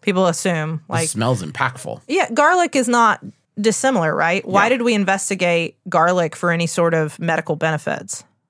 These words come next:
Speaker 1: I don't know. It smelled and tasted really strong. Maybe it's doing something.
Speaker 2: Mm-hmm.
Speaker 1: There you go. Um, so anyway, by the way, the name asafoetida is from a Farsi word,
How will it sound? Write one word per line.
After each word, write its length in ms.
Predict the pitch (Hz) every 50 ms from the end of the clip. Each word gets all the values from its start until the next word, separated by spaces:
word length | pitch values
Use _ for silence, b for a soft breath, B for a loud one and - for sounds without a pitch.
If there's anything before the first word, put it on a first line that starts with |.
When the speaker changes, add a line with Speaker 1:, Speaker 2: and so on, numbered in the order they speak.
| _ _ _ _ _ _ _ _ _ _ _ _ _ _ _ _ _ - -
Speaker 1:
I 200 | - 160 170 185
don't 140 | 175 160 151
know. 260 | 147 156 160 170 165
It 100 | - -
smelled 380 | - - - 165 165 170 170 165
and 100 | 165 -
tasted 300 | 175 175 165 - 170 160
really 220 | 165 165 156 147
strong. 380 | - - - 175 170 170 165 160
Maybe 200 | 160 160 160 165
it's 140 | 156 - -
doing 240 | 170 165 156 147 143
something. 420 | - - - - - - 160 160 - - -
Speaker 2:
Mm-hmm. 220 | 113 104 98 95 95 -
Speaker 1:
There 100 | - 160
you 60 | 156
go. 180 | 147 147 147 143 - b b b b b b b b b -
Um, 400 | 202 196 190 180 180 170 160 160 _ _ _ _ _ _ _ _ _ _ _ _ _ _ _ _ _
so 260 | - - - 233 214 - -
anyway, 520 | - 262 269 262 240 202 190 180 175 170 -
by 200 | 208 240 269 302
the 80 | 285
way, 160 | 269 254 247
the 100 | 226 208
name 400 | 196 190 190 190 196 202 202 190 - -
asafoetida 840 | 185 180 175 - - - 180 165 - - 165 165 175 175 180 185 175 B B B B B _ -
is 140 | 175 170
from 180 | - 180 170 160
a 60 | 147
Farsi 440 | - - 175 165 170 - - 220 214
word, 440 | 220 220 226 226 220 226 226 226